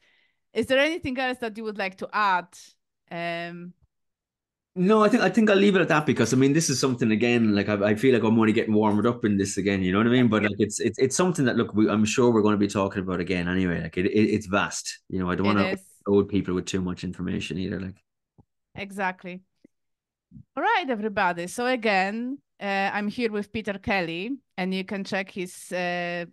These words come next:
Speaker 1: work on Subconsciously Conscious, uh, platform and Path to Gnosis, and you will find all the details in the description box.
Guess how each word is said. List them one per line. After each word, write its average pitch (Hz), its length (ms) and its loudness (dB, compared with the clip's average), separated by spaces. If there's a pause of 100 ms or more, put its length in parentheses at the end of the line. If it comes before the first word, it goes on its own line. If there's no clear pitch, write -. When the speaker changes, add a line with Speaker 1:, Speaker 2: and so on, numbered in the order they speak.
Speaker 1:
work 185 440 -4
on 175 460 -6
Subconsciously 190 720 -10
Conscious, 185 680 -10
uh, 165 280 -8
platform 175 640 -6
and 165 440 -8 (100)
Path 185 240 -6
to 180 160 -12
Gnosis, 175 480 -8
and 160 180 -12
you 170 80 -10
will 175 140 -12
find 180 320 -8
all 220 220 -4
the 220 100 -6
details 190 340 -12
in 180 100 -8
the 175 100 -14
description 175 560 -14
box. 160 420 -10